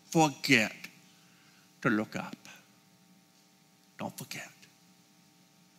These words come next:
Remember who he is and what he has done.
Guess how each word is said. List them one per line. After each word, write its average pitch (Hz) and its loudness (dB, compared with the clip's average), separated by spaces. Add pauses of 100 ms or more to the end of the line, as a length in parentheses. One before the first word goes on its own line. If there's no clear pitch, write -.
(360)
Remember 123 6
who 110 2
he 101 2
is - -12 (1200)
and 107 -4
what 104 2
he 101 0
has 101 2 (100)
done. - -12